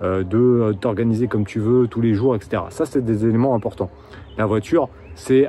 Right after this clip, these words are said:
un, un petit truc en plus, d'accord ? Ou, euh, une montre ou quoi, ok, c'est des éléments qui vont te permettre de te récompenser à court terme. Mais il faut les voir à long terme, des gros changements.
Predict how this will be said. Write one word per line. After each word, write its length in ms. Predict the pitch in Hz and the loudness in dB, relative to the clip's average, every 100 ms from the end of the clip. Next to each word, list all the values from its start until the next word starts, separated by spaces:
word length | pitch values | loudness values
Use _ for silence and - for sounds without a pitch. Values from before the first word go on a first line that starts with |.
| - | 0
un, 380 | 104 90 90 98 | -4 -2 -4 -6
un 140 | 95 | -6
petit 300 | 92 117 113 | -4 -4 -4
truc 240 | 110 139 120 | -6 -4 -4
en 80 | 113 | -4
plus, 340 | 104 - - - | -4 -8 -12 -12
d'accord ? 340 | 90 98 113 - - - | -8 -4 -4 -6 -16 -4
Ou, 280 | 104 120 117 | 0 2 2
euh, 460 | 98 95 92 90 95 | 2 -2 -2 -2 -2
une 140 | 95 | -2
montre 360 | 98 113 117 104 | 0 -2 -2 -4
ou 60 | |
quoi, 160 | 95 107 | -2 -2
ok, 140 | 101 120 | -2 -4
c'est 200 | - 95 | -4 -6
des 200 | 92 98 | -4 -2
éléments 300 | 98 110 127 - - - | 0 0 -2 -8 -20 -14
qui 120 | - | -6
vont 160 | 104 107 | -2 -2
te 60 | |
permettre 480 | 98 104 110 135 - - | -2 -2 0 -2 -6 -12
de 140 | 101 104 | -4 -4
te 120 | 104 | -2
récompenser 680 | 101 120 113 104 104 - 127 | -2 -2 -4 -4 -8 -4 -4
à 140 | 101 | -4
court 240 | 101 - - | -10 -12 -8
terme. 240 | 107 76 71 - - - | -8 -8 -12 -20 -20 -8
Mais 60 | 98 | -6
il 20 | |
faut 140 | 98 117 | -2 0
les 100 | 123 | 2
voir 200 | 127 113 | 2 0
à 60 | |
long 200 | 107 113 | 2 0
terme, 400 | 104 120 139 120 101 | 0 -2 -2 -4 -6
des 140 | 101 | -8
gros 240 | 98 117 | -4 -4
changements. 420 | 123 123 107 98 | -4 -4 -4 -6